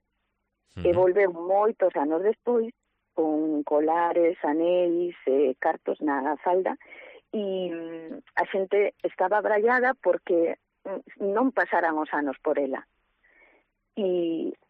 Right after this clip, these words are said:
Speaker 1: entón esa é unha das lendas que suelen ser, estar relacionadas cos cons en xeral.
Speaker 2: Ujú. Xa por último, quero que me lembres cando se vai facer esta actividade, como nos podemos anotar, ou simplemente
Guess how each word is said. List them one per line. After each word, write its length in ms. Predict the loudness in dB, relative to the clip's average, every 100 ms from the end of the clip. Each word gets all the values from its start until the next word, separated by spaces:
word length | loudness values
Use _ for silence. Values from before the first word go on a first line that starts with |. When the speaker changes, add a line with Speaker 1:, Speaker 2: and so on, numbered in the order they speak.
| _
Speaker 1:
entón 380 | 0 2 2 2
esa 160 | 2
é 80 | 2
unha 160 | 4 2
das 160 | 0
lendas 360 | 2 0 2 0
que 80 | -2 -4 2
suelen 720 | 4 4 2 0 -2 -2 -6 0
ser, 320 | 4 4 2
estar 540 | _ _ -2 2 2 0
relacionadas 760 | 0 0 0 -2 -2 0 -2 0
cos 240 | -2 -2
cons 320 | -4 -4 -6
en 160 | -12 -4
xeral. 320 | -4 -4 -8 -18 _ _ -8 -4
Speaker 2:
Ujú. 240 | -4 -4 -8 -18 -20 -20 _ _ _
Xa 440 | -4 -2 0 0 -2
por 400 | -2 0 2 2
último, 520 | 0 0 -2 -2 -2 0
quero 240 | 0 0
que 240 | 0 -2 0
me 160 | 0
lembres 440 | 0 0 -2 -4 -2
cando 480 | -4 -2 0 0 -2
se 360 | -4 -6 -4 -4
vai 160 | -4
facer 240 | -6 -8 -8
esta 160 | -6 -6
actividade, 520 | -4 -2 -2 -2 -2 -4
como 240 | -4 -2
nos 200 | -4 -6 -4
podemos 400 | -4 -4 -6 -8
anotar, 480 | -10 -4 -2 0
ou 80 | -2
simplemente 800 | -4 -6 -4 -4 -4 -4 -6 -6